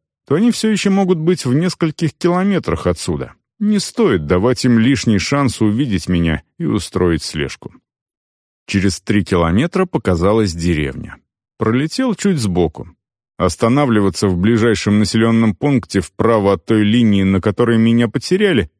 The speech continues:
было откровенно плохой идеей. А вот вторая деревня в четырёх километрах меня полностью устроила. Это уже было вполне далеко по всем моим расчётам, обеспечивая необходимую безопасность.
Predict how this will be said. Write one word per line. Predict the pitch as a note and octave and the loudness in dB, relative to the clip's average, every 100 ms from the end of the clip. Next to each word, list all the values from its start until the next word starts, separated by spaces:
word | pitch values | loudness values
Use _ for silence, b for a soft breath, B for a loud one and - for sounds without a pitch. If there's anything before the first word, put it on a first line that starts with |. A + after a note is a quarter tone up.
| _ - | _ -14
было | - E3+ E3+ E3 | -4 0 2 2
откровенно | D3+ - E3+ D3+ G#2+ E2 D#2+ | 0 0 0 2 2 2 -2
плохой | - A#2+ - F#2 D#2+ F2 | 0 -2 0 0 0 0
идеей. | G2 E2+ B1 - _ _ _ _ _ - | 0 -4 -4 -14 _ _ _ _ _ -6
А | A3+ | -2
вот | G#3 | -2
вторая | - - F#2+ G2 C#3 D#3+ | -4 -2 0 2 2 0
деревня | C#3 D3 D3 B2+ A#2 | 2 2 2 2 0
в | - | -2
четырёх | C3 - B2+ F#2 - | -6 -2 0 0 -2
километрах | A#2+ F3+ B3+ A3+ G#3 G#3 | -2 0 0 0 -2 0
меня | A3 C4 | 2 0
полностью | B3 B3 G#3+ G3+ - F#3+ | 0 0 0 0 0 0
устроила. | F3 - C3+ B2+ A2+ A2 - _ - | 0 0 2 2 2 0 -4 _ -6
Это | B3 - | -4 0
уже | A#2 G#2+ C3 | 2 2 2
было | A2+ G2+ | 2 0
вполне | - A#2 D3 D#3 | 0 0 2 0
далеко | C3 C#3 - B2+ F2 | 0 -2 2 0 2
по | F2 | -2
всем | D#2+ - A#2+ G#2+ | -2 -2 0 2
моим | G#2+ A2 G#2+ | 2 2 2
расчётам, | A#2+ - D3+ G#2+ F2 - _ _ - | 0 0 0 2 0 -4 _ _ -8
обеспечивая | C3+ C#3 - D3 - B2 A2 | -4 -4 0 -2 0 0 2
необходимую | F#2 E2 - E2 D#2+ E2+ E2 D2+ | 2 0 0 -2 0 0 0 0
безопасность. | D2+ C#2+ - - - - - | -4 -4 -10 -14 -16 -20 -20